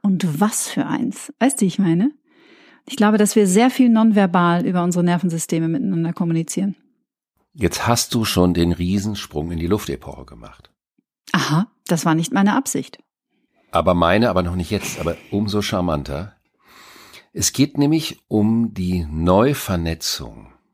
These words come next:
Speaker 2: der Neuronen im Hirn durch die Erforschung von Pilzen.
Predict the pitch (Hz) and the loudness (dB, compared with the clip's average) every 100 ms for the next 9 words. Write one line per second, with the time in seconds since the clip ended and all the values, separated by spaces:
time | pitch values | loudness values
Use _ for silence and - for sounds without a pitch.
0 | _ - 76 80 76 67 78 92 131 175 | _ -8 -4 -2 -4 -4 -6 -6 -8 -14
1 | _ _ _ 104 92 104 131 85 131 175 | _ _ _ 2 4 4 4 2 -2 -12
2 | _ _ _ _ _ 101 131 - 92 - | _ _ _ _ _ 2 2 0 -8 -8
3 | 76 - 123 139 - 73 76 101 - _ | -8 -10 -10 -8 -8 -10 -10 -14 -18 _
4 | - 73 71 - - 127 131 - - 58 | -12 -10 -10 -14 -8 -4 -4 -4 -10 -12